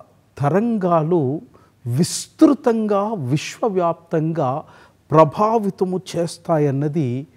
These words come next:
ఒక గొప్ప సత్యం. అనేక సందర్భాలలో మానవునికి ఉన్నటువంటి సూక్ష్మమైనటువంటి విషయాలలో తమ యొక్క ప్రవర్తన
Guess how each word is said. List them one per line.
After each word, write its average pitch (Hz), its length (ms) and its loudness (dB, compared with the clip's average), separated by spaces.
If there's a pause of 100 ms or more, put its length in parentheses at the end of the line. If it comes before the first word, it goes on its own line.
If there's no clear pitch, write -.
(420)
ఒక 147 320 2
గొప్ప 143 160 -2 (220)
సత్యం. - 420 -16 (1200)
అనేక 262 260 4 (180)
సందర్భాలలో 185 880 0 (640)
మానవునికి 165 580 -2 (120)
ఉన్నటువంటి 139 640 -4 (840)
సూక్ష్మమైనటువంటి 156 1400 -2 (1000)
విషయాలలో 139 680 0 (840)
తమ 269 180 2 (120)
యొక్క 233 240 -2 (240)
ప్రవర్తన 139 520 0